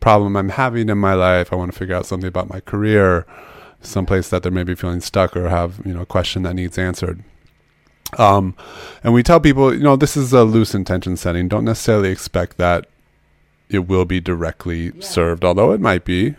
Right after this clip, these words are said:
Speaker 1: and it might be really, you know, what you kind of dwell on during your dosing and, and kind of examine more. Um,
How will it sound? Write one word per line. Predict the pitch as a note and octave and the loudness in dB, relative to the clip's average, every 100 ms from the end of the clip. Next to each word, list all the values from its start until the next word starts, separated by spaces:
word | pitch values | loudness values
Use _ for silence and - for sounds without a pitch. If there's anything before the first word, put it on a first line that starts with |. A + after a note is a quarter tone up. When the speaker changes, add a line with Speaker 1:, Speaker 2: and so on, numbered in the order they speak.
| - | -10
Speaker 1:
and | G2+ F#2+ | -6 -4
it | |
might | F#2 F2+ | -4 -4
be | F2+ | -4
really, | F#2 F2+ F2 F2 F#2 | -4 -2 -2 -4 -8
you | G#2+ F#2+ | -6 -6
know, | E2+ F2 F2+ | -6 -8 -8
what | F2 - _ _ _ _ _ _ | -8 -10 _ _ _ _ _ _
you | G2 | -10
kind | - F2+ | -6 -6
of | F2 A2 _ | -8 -14 _
dwell | G2+ F#2 F2 | 0 0 0
on | F2 F2 F2+ F2 - | -4 -6 -6 -10 -12
during | G2+ F#2 F2 F2 | -4 -2 -2 -4
your | F#2 F2 | -4 -2
dosing | F#2 F2 - F2+ F2 | -2 -2 -4 -6 -6
and, | F2+ F#2 - - - _ - | -6 -10 -16 -20 -20 _ -16
and | F2+ | -6
kind | F#2 F2 | -4 -4
of | E2+ | -4
examine | F#2 F#2+ F#2 F2 F2+ | -8 -4 -4 -2 -2
more. | F2 F2 F2+ - - - - - - - | 0 0 -2 -4 -14 -20 -20 -20 -20 2
Um, | G2 G2 F#2+ F#2+ F#2+ - | 6 8 6 4 0 -2